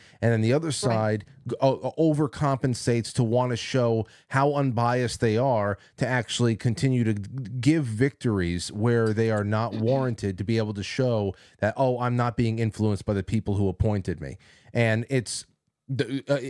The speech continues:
Speaker 1: and the people who suffer are us. You know, that's, that's the real thing.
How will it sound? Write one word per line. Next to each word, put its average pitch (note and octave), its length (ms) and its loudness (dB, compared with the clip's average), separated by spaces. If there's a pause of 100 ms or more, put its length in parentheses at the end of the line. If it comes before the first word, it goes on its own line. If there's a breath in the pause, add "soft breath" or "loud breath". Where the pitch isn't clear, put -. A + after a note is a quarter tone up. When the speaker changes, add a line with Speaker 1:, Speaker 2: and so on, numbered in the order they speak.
Speaker 1:
and C3+ 140 2
the A2 40 0
people D3+ 280 0
who C3 100 4
suffer D#3 380 0
are A2 160 2
us. - 360 -4 (280)
You A2 140 2
know, G#2 120 2
that's, B2+ 260 -2
that's C3+ 280 -2
the A#2+ 100 0
real C#3 220 2
thing. F2+ 340 -6